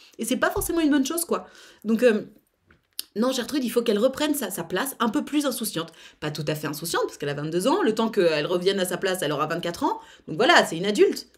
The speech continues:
Mais c'est pas la maman. Ce n'est pas la maman. Elle a pas l'espace de faire son... Oui, je pense qu'effectivement, elle a pas l'espace de faire son deuil. Je suis assez d'accord, Laura.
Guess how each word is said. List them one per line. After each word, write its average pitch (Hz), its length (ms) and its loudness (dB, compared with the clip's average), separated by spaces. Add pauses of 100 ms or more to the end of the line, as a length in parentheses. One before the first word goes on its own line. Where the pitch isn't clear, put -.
Mais - 80 -16
c'est 147 100 -10
pas 151 120 -10
la 165 80 -10
maman. 151 200 -8 (540)
Ce - 160 -8
n'est 185 120 -2
pas 196 140 -8
la 175 80 -6
maman. 156 220 -8 (520)
Elle 185 120 0
a 196 40 -2
pas 277 100 -6
l'espace 277 300 -8
de 233 80 -6
faire 220 180 -10
son... - 220 -10 (340)
Oui, 277 200 4
je - 120 0
pense - 220 2
qu'effectivement, 233 500 0
elle 349 80 0
a 226 60 -4
pas 202 100 -6
l'espace 269 300 -6
de 285 80 -4
faire 262 180 -8
son 254 120 -4
deuil. 208 120 0
Je 208 60 -6
suis 220 80 -2
assez 220 140 -2
d'accord, 285 280 -4
Laura. 180 320 -4